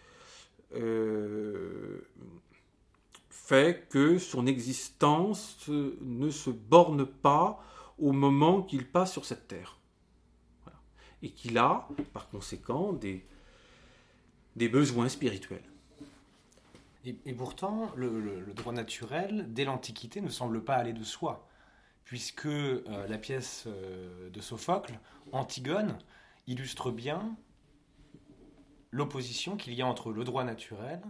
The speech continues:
Speaker 2: et le droit positif.
Speaker 1: Tout à fait. Antigone, euh, au cinquième siècle avant Jésus-Christ, met en valeur cette opposition entre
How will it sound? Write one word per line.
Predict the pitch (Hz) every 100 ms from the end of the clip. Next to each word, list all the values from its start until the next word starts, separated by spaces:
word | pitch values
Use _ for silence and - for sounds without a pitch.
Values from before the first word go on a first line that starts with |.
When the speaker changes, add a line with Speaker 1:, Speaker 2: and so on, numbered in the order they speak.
| - _ _ _ 139
Speaker 2:
et | 151 175 - _ 107
le | 131
droit | 127 143
positif. | 127 117 - 101 - - _ _
Speaker 1:
Tout | 202
à | 185
fait. | - 139 - _ - - _ _
Antigone, | 160 165 185 170 170 160 139 120 - _ -
euh, | 135 131 127 123 127 - - - 127
au | 131
cinquième | - 165 160 147
siècle | 175 143 127
avant | 123
Jésus-Christ, | 123 131 123 123 156 190 226 - - - - - _ -
met | 143 202
en | 170
valeur | 160 151 196
cette | - -
opposition | 147 151 139 135 214 190
entre | 180 - 185